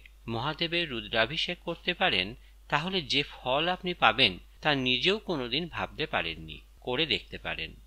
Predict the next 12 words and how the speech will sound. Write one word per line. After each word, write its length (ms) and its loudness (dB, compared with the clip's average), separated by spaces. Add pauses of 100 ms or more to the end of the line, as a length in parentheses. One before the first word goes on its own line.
(100)
প্রিয় 200 6
দর্শক 360 4
বন্ধুরা, 520 0
এই 240 -2
ছিল 360 0 (340)
মহাশিবরাত্রিতে 920 0
কর্কট 540 0
রাশি 280 -2
কিভাবে 520 -4
মহাদেবকে 600 -2
সন্তুষ্ট 560 -8
করবেন 440 0